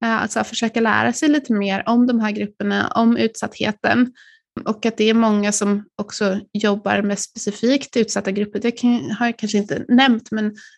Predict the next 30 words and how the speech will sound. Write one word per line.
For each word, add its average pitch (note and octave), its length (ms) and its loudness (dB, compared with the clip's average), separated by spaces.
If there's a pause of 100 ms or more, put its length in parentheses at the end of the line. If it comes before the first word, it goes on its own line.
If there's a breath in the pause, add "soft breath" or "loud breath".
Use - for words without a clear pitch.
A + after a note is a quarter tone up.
(180)
eh, G#3 200 0
R G#3 60 2
F G#3 140 -2
S A3+ 140 -6
L B3+ 160 4
har A#3+ 160 4
ju A#3+ 100 2
en A3+ 200 -2
stödmottagning G3+ 880 -2
till G#3 140 -8
exempel A3 600 0
som, G#3 320 -4 (180)
eh, A3+ 300 -2
jobbar A#3 340 -2
med A#3 220 0 (800 soft breath)
personer G#3 320 -4
som G#3 200 -4
blivit G#3 200 -4
utsatta G#3 440 -4 (540 loud breath)
för G#3+ 80 0
hatbrott, G#3 520 -2
till G3+ 160 0
exempel F#3+ 640 0
på G3+ 140 -2
grund G3 180 -2
av G#3+ 60 -2
sin G#3+ 160 0
sexuella G#3 400 -2
läggning A3 400 -2
eller, A3 280 0